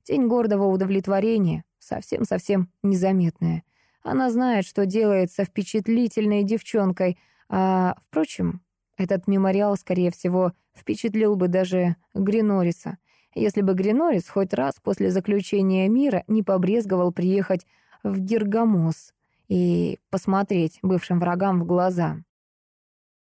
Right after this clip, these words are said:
"Тех, кого мы сейчас зовем легионом короля, были сначала сотни, потом тысячи, потом десятки тысяч", тихо рассказывает Орфа. Они с Клио проходят вперед к нижним фигурам.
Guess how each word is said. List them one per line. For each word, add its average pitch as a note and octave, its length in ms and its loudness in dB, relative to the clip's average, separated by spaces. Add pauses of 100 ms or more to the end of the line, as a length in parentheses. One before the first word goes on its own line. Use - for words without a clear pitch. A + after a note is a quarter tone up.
(120)
"Тех, D#4+ 360 -2
кого G3+ 320 0
мы A3+ 180 2
сейчас A3+ 420 -4
зовем A3 480 0
легионом A3+ 600 0
короля, A#3+ 600 0
были F3+ 360 0
сначала F#3 640 0
сотни, A3+ 560 -2
потом E3 420 -4
тысячи, G3 640 -4
потом F#3+ 500 0
десятки A#3 580 -2
тысяч", - 560 -6 (360)
тихо E3+ 280 -4
рассказывает E3 720 -4
Орфа. G3+ 360 -4 (480)
Они D#4+ 240 2
с - 60 -2
Клио B3 300 0
проходят F3+ 440 -2
вперед A#3 440 0 (400)
к - 80 -12
нижним F#3 340 2
фигурам. F3+ 520 -2